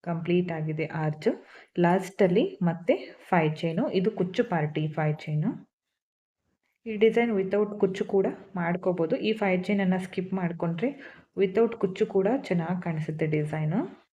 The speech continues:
ಲಾಸ್ಟಲ್ಲಿ ಫೈವ್ ಚೈನ್ ಆದ್ಮೇಲೆ ಟೂ ಚೈನ್ ಹಾಕಿ ಥ್ರೆಡ್ಡನ್ನ ಕಟ್ ಮಾಡ್ಕೋತೀನಿ.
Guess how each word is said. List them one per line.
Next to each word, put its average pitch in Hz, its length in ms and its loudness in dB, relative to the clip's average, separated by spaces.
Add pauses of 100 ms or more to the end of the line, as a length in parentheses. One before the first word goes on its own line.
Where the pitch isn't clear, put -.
(2500)
ಲಾಸ್ಟಲ್ಲಿ 180 580 -2
ಫೈವ್ 175 280 0
ಚೈನ್ 196 200 -2
ಆದ್ಮೇಲೆ 175 460 2 (240)
ಟೂ 190 180 0
ಚೈನ್ 233 320 -2
ಹಾಕಿ 175 400 -4 (680)
ಥ್ರೆಡ್ಡನ್ನ 208 500 0
ಕಟ್ 262 240 -2
ಮಾಡ್ಕೋತೀನಿ. 156 580 -2